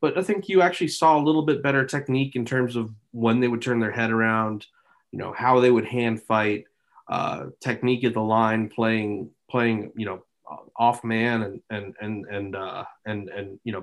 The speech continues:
bump and run type coverages. They're, they, they're asked to do a lot in this defense, and they really stepped up, I think. You know, I mean, people will always hate Jarvis Brownlee. I'm gonna play,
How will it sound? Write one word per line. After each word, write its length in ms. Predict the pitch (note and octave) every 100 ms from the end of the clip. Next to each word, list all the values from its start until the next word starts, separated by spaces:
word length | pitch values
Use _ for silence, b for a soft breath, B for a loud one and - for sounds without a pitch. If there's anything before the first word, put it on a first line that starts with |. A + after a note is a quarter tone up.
| -
bump 200 | A#2+ A#2
and 120 | A2
run 200 | A2 A#2
type 240 | B2 A2+
coverages. 560 | - A#2 A#2 A#2+ B2+ B2+ - b b b b b -
They're, 320 | C#3 A#3 - - _ _ -
they, 180 | B2 C3
they're 220 | C#3 F3+
asked 260 | F#3 F#3+ -
to 80 | G#3
do 80 |
a 20 | G3
lot 240 | F3 G#3
in 60 | C#3+
this 160 | D3+
defense, 580 | - C#3 C#3 - A2 - G2+
and 560 | G#2+ G#2+ G#2 G2+ G2 - -
they 120 | B2+
really 340 | A2+ B2+ C#3
stepped 240 | C3+ D#3 F#3
up, 200 | A3 -
I 60 | G#2+
think. 220 | A2 G2 - - G#2
You 120 | A2+
know, 80 | G#2+
I 60 |
mean, 260 | G#2+ G#2 G2+ _ _ _ _ _ _ _ -
people 420 | - E3+ E3+ E3
will 220 | C3 B2 A#2+
always 540 | B2 C#3+ C#3+ C#3 C3+ -
hate 280 | - C3 B2
Jarvis 300 | - G#2+ A#2
Brownlee. 420 | - G2 F#2+ - _ _ _ _ _ _ _ _ _ _ -
I'm 80 |
gonna 100 | G2
play, 200 | - A2